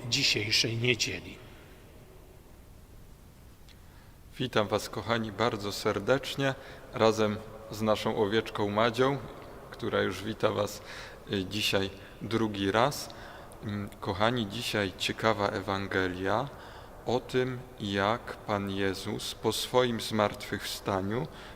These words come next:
Speaker 2: przychodzi do zebranych uczniów i mówi im: „Pokój wam, pokój wam”. Ale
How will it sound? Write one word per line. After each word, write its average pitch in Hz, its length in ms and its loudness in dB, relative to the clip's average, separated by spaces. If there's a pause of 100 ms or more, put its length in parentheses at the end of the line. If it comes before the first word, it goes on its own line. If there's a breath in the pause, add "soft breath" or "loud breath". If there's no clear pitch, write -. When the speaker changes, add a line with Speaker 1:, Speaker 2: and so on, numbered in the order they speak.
(100)
Speaker 2:
przychodzi 151 600 2
do 120 140 4
zebranych 113 720 2
uczniów 92 600 -4 (500 loud breath)
i 104 120 2
mówi 143 560 0
im: 123 180 0 (400)
„Pokój 120 480 4
wam, 90 320 0 (760)
pokój 156 560 6
wam”. 101 300 2 (1000 loud breath)
Ale 143 480 6